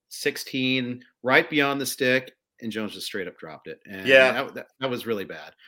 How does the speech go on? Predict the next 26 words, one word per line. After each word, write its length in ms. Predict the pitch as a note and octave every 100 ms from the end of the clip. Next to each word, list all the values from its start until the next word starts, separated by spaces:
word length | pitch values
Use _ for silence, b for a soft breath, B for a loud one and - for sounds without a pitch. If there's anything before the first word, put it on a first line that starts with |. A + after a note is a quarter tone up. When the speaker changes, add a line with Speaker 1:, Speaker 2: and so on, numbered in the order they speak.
| b
Speaker 1:
I 40 | A2+
remember 120 | G#2+
Speaker 2:
Well, 240 | C4 G#3+
Speaker 1:
that 140 | F3 -
one. 140 | -
Speaker 2:
he 100 | A3
makes 280 | B3 B3+ -
two 120 | -
or 80 | G#3
three 260 | E3 E3+ F3
of 60 |
those 360 | D3+ C#3+ C#3 -
every 280 | D3+ C#3 C3+
week, 240 | D#3+ D3+
but 120 | A#2+
this 200 | C3+ C3+
week 200 | C#3 A#2+
he 120 | A#2+ A#2
also 460 | A#2+ A#2 B2 G#2+
probably 320 | - C3 A#2
threw 260 | G#2+ A#2 A#2
five 420 | - A#2+ A2+ G2+
balls 300 | A2 A2 G#2
that 160 | G#2+ -
skipped 440 | - - B2+ -
into 220 | A2 G2+